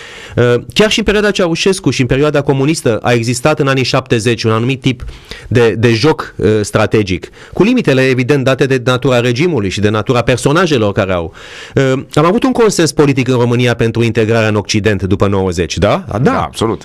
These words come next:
Speaker 1: A fost absolut. Și acolo, de la Ion Rațiu, la Emil Constantinescu, la Ion Iliescu, Traian Băsescu, Mircea Joană, cine vreți dumneavoastră, cu toții am contribuit, într-o formă sau în alta, la cimentarea unei relații cu Occidentul.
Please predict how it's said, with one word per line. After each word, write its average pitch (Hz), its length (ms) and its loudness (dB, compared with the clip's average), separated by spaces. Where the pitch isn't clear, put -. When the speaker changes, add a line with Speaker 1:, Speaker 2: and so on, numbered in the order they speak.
Speaker 1:
A 117 100 0
fost 175 220 0
absolut. 196 520 0
Și - 100 0
acolo, 165 200 2
de 156 100 2
la 143 100 4
Ion 165 220 4
Rațiu, 151 320 2
la 120 80 2
Emil 139 200 2
Constantinescu, 139 720 0
la 104 120 2
Ion 143 160 2
Iliescu, 131 640 0
Traian 135 260 0
Băsescu, 127 420 0
Mircea 120 380 2
Joană, 113 380 0
cine 143 220 0
vreți 127 200 -2
dumneavoastră, 117 520 0
cu 165 120 0
toții 208 260 2
am 165 80 0
contribuit, 120 560 0
într-o 277 160 -2
formă 254 200 0
sau 226 180 -2
în 208 80 -2
alta, 113 300 -4
la 131 340 0
cimentarea 131 520 2
unei 113 160 2
relații 104 320 0
cu 95 100 0
Occidentul. 78 520 -2